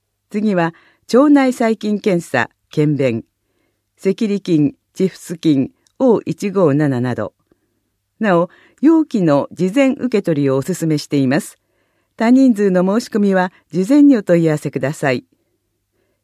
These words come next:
対象は、区内在住、在勤、在学の方。実施日、いずれも時間は午前九時から午後三時です。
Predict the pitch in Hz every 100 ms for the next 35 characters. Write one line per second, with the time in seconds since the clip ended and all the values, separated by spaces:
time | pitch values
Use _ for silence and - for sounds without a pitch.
0 | - 277 277 254 240 220 - _ _ 302
1 | 277 156 127 160 165 143 151 131 - -
2 | 147 156 143 127 117 - 156 170 160 160
3 | 147 139 123 - 120 - _ _ _ _
4 | _ _ _ _ _ _ _ _ _ 170
5 | 226 - 247 170 151 - - 208 247 233
6 | 214 - _ _ - 214 240 226 220 208
7 | 208 311 254 233 - 285 254 240 165 131
8 | 135 185 151 175 170 127 120 208 -